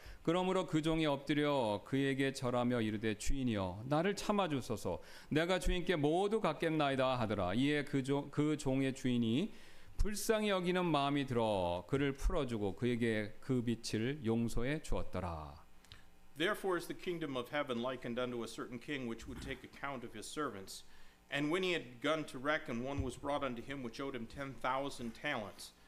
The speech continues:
Speaker 2: But forasmuch as he had not to pay, his lord commanded him to be sold, and his wife and his children, and all that he had in payment to be made.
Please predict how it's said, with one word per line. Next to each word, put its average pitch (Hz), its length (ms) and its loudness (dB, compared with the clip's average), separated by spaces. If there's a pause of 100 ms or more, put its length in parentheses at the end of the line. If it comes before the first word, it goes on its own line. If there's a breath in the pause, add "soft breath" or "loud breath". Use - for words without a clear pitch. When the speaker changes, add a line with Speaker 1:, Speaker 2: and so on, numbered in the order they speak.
(360 loud breath)
Speaker 2:
But 151 340 2 (320 loud breath)
forasmuch 151 480 -2
as 131 160 -6
he 147 80 2
had 127 140 -2
not 135 180 0
to - 60 -14 (100)
pay, 151 380 0 (340 loud breath)
his 131 160 -4
lord 160 240 0
commanded 196 480 0
him 180 220 -2
to 160 80 -6
be 143 120 -2
sold, 170 460 0
and 151 80 -2
his 139 100 -6
wife 165 300 0
and 170 80 -6
his 135 100 -6
children, 175 540 -2
and - 0 -
all 156 400 2
that 226 160 2
he 240 160 2
had 160 340 2
in 131 140 -4
payment 175 560 0
to 160 80 0
be 147 160 0
made. 151 560 2